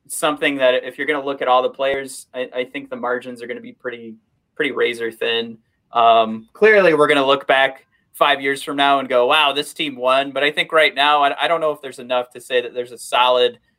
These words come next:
you know, number one guy.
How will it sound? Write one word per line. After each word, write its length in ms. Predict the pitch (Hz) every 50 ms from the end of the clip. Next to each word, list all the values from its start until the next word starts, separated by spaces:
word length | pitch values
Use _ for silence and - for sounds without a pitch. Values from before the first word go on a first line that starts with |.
| _ _ _ _
you 80 | 139
know, 340 | 131 120 117 113 113 110 - _ _ _ _ _ _ _ _ _ _ _ _ _ _ _ _ _ _ _
number 280 | - 160 175 165 151 143
one 260 | 127 139 151 170 175
guy. 440 | 165 165 165 175 185 190 196 147 -